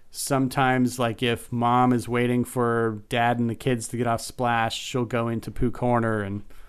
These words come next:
you know, buy a Rice Krispie treat. But it's like, there's nothing really going on there, you know? And so I want it to be more things to draw people in, more shops, maybe little snack booths, maybe,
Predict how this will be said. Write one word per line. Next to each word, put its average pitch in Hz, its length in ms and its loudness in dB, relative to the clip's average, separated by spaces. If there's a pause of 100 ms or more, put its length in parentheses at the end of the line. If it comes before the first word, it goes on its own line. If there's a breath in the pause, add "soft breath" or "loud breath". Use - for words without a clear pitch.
(320 soft breath)
you 113 80 -10
know, 101 120 -10
buy 117 180 2
a 110 80 0
Rice 107 240 -2
Krispie 123 380 -2
treat. 107 400 -4
But 120 160 0
it's - 180 -4
like, 120 320 0 (460 soft breath)
there's 156 160 -4
nothing 262 240 0
really 190 180 4
going 143 320 4
on 123 320 4
there, 98 240 -6
you 104 100 -6
know? 117 260 0
And 123 120 0
so 123 380 0
I 123 100 0
want 156 300 4
it 156 120 -2
to 139 120 -2
be 131 180 2
more 127 680 2 (340 soft breath)
things 117 720 0
to 120 100 -4
draw 113 420 0
people 107 420 -6
in, 98 280 -8
more 110 280 -6
shops, - 800 -2 (140)
maybe 113 340 -4
little 107 280 -4
snack - 600 -4
booths, 117 560 -4
maybe, 104 540 -6